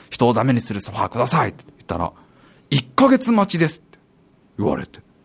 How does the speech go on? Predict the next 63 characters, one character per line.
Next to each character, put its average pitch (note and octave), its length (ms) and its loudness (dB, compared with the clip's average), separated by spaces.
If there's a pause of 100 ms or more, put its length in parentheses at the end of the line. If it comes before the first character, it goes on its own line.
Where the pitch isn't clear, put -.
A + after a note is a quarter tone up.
(460)
な G3+ 120 6
ん G3 100 2
で A#2 80 2
も、 A#2+ 300 2 (480)
元 F#3+ 280 4
々 E4+ 400 4
は、 A#2+ 260 4 (640)
売 G3+ 120 6
れ D4+ 80 4
て D#4+ 160 2
る F4+ 60 6
っ F4 80 2
ち - 80 0
ゃ D#3 40 6
売 C3+ 80 4
れ C#3+ 60 2
て E3 140 0
る D#3 80 -4
け F#2+ 120 -6
ど、 F2+ 260 -2 (200)
別 E3+ 240 2
に A3 140 4
そ - 180 0
の A#3 120 4
日 B3 120 2
の F3 120 6
お - 20 0
持 C#3 160 2
ち - 120 -6
帰 D#3 260 4
り D3 160 4
で B2 100 0
き C#3+ 180 2
る B2 140 2
ぐ - 160 2
ら A#2+ 160 4
い E2 80 -12
の F#2 180 -6 (180)
商 D#3 200 4
品 A2 160 -4
だ D#2+ 80 -8
っ - 60 -14
た G2+ 80 -6
ん F2+ 40 -8
だ D2+ 60 -12
っ - 60 -18
て。 - 200 -8 (180)
そ F#3+ 160 4
れ C4+ 100 6
が、 C#4 220 2 (200)
そ C#3+ 100 4
の C3+ 80 2
Twitter B3 600 4
の C4 80 6
影 C4 100 6
響 C4+ 140 2
力 - 140 0
っ - 20 -16
て - 60 -10
す - 180 0
ご D#3 100 4
く - 100 -10
て、 G#2+ 280 0